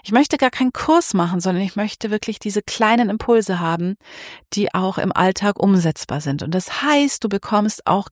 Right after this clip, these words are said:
ganz, ganz viele Mini-Übungen an die Hand, damit du eben genau deine Soft Skills ausbauen kannst. Das ist ein Feld, was man lernen kann, was man erweitern kann, wo man sich entwickeln kann, egal auf welcher Stufe man steht.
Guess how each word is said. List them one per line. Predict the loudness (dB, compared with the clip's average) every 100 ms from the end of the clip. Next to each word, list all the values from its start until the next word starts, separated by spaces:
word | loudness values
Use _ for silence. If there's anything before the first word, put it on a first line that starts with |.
| _
ganz, | -4 0 0 -2
ganz | -2 -2 -2 -4
viele | -4 -2 0 2
Mini-Übungen | 4 4 4 2 0 0 0 0
an | 0
die | -2 -2
Hand, | 0 0 0 -4 -14 -20 -20 -18 -18 -16 -18 0
damit | 4 6 4 2 -4 -4
du | 0 0
eben | 2 0 0 0
genau | 0 0 2
deine | 2 2 2
Soft | 0 -2 -4 -4
Skills | -8 -4 -2 -2 -6 -14 -4
ausbauen | 0 2 0 -4 -4 -4 -8
kannst. | -12 -14 -14 -16 -20 -20 _
Das | -2 -2 -4 -6
ist | -6 -4 -6
ein | -2
Feld, | 2 2
was | 2 2
man | 4
lernen | 6 6 6 6 4
kann, | 4 4 4 4
was | 2
man | 0 0
erweitern | 2 4 4 2 0
kann, | 0 -2 0
wo |
man | -2
sich | -2 -4
entwickeln | -2 -2 0 0 0
kann, | -2 -2
egal | -2 2 2
auf | 2
welcher | 0 -2
Stufe | -2 -2 0 0
man | -2
steht. | -2 2 4 4 0